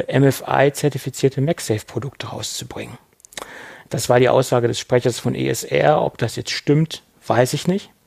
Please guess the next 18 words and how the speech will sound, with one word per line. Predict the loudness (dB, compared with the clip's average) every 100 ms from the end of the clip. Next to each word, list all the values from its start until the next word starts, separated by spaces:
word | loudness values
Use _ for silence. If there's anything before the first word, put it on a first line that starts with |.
| -8
Apple | 0 2 4
hat | 4 2
sich | -4
dazu | -4 -2 0
nicht | 0 2
geäußert. | 2 2 0 -10 _ _ -20 -20 -20 -20 -20 -20 _
Ähm, | 0 2 4 2 -2 -10 -20 -4
aber | 2 4
das, | 4 2 0 -6 -10 -16 _
ähm, | 4 4 6 2 0 -8 _ _ _ -2
gibt | -2 0
natürlich | -2 0 0 0 -2 -10 -10
Belkin | -4 0 2 2 2 2 2
im |
Moment | 2 2 2 0 -2
noch | -6
einen | -2 0 0
gewissen, | 0 -2 0 2 4 2